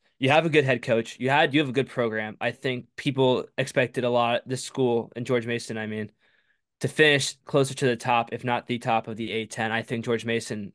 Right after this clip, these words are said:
has the ability to do that. Um, so all three of those opponents that they played today, or over the weekend, I mean, uh, are t-, probably some of the best, some of the better teams they'll play all year,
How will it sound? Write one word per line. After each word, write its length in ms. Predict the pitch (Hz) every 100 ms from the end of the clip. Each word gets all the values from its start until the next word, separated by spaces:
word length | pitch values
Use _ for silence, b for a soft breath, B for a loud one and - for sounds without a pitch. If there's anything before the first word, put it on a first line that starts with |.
| _ -
has 280 | 135 131
the 100 | 131 120
ability 340 | 123 123 110 120
to 160 | 113
do 180 | 110 131
that. 300 | 151 165 -
Um, 300 | 123 117 110 _ _ _ _
so 180 | - 269 131
all 140 | 180 214
three 140 | 214
of 60 | 180
those 80 |
opponents 300 | 131 143 135
that 60 | 117
they 80 | 120
played 280 | - 120 -
today, 360 | 113 107 104 _
or 140 | 131 123 _
over 160 | 131 123
the 60 | 113
weekend, 260 | 113 104
I 80 | 98
mean, 180 | 101 101 b b _ _ _ _ -
uh, 240 | - 90 - _ _ _ _ _ _ -
are 200 | 123 127
t-, 200 | - - -
probably 180 | 180 170
some 80 | 156
of 40 |
the 60 | 143
best, 320 | 120 127 -
some 120 | -
of 40 | 139
the 60 |
better 220 | 123 127 131
teams 280 | 135 127
they'll 120 | 120 110
play 220 | 127 120
all 160 | 117
year, 440 | 110 107 120 147